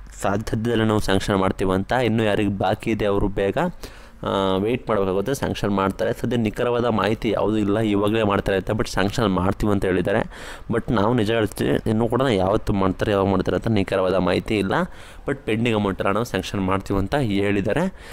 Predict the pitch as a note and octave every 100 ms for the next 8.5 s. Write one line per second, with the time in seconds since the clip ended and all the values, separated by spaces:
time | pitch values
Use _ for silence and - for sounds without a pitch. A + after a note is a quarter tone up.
0 | - - - - B2 C#3+ - C3 C3+ C3+
1 | B2+ B2 A#2 A#2 A2+ A2+ G#2+ A#2 C#3 -
2 | A2+ A#2+ - - A2 G2+ F#2 A#2 B2+ A#2
3 | G#2+ G#2 A#2+ G#2 G#2 A#2 - A2 G#2+ G2
4 | - G#2 G2+ C3+ A#2 G#2+ G#2 A2 G2 -
5 | F#2+ F#2 G2+ G2+ F#2+ G2 F#2 F#2 G2 G#2
6 | C#3+ C#3 A2 G#2 B2 C3+ A2+ A#2+ A2+ C3
7 | A#2 G#2 G#2+ G#2+ G#2+ G2+ G2+ G2+ G2+ G2
8 | G#2 G#2 - A2+ D3